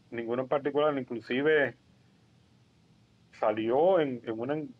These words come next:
unas preguntas abiertas que hicimos para ver si surgía alguien, salía, salía, eh, el alcalde de San Juan,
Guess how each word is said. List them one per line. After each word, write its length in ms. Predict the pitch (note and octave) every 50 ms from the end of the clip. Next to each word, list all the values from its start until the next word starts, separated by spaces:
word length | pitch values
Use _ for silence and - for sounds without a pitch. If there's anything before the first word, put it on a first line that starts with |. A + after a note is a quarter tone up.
| _
unas 300 | A#2 A#2 A#2 B2 C#3 D3 -
preguntas 360 | - D#3+ D#3 E3 E3 E3+ D#3+
abiertas 420 | D#3+ C#3+ C#3+ D#3+ D#3+ D#3+ E3 D3+
que 80 | - D3
hicimos 460 | A#2+ - D3 D#3+ F3+ E3 C3+ B2+ A#2+ -
para 240 | - A2 G#2+ G#2+
ver 180 | G#2+ A#2+ C3 C3
si 120 | - D3+ C#3
surgía 460 | - D3 C3+ C3+ C#3+ D3 C3+ C3 C3+
alguien, 320 | D3 E3 E3+ D#3+ C#3+ B2 -
salía, 540 | - B2+ A2 A2 A2+ A#2+ C#3+ D#3 E3 D3 C3+
salía, 680 | - - B2 A2+ A2 A2+ A2+ B2+ D3+ F3+ G3 F#3 D#3 C3+
eh, 260 | B2 A#2+ A2+ A2 G#2+ G#2
el 120 | A2+ A2+ A2+
alcalde 340 | G#2+ A#2 - B2+ C3 C#3+ C#3+
de 60 | B2
San 120 | C3+ A#2
Juan, 300 | A2+ B2 B2+ B2 G#2 -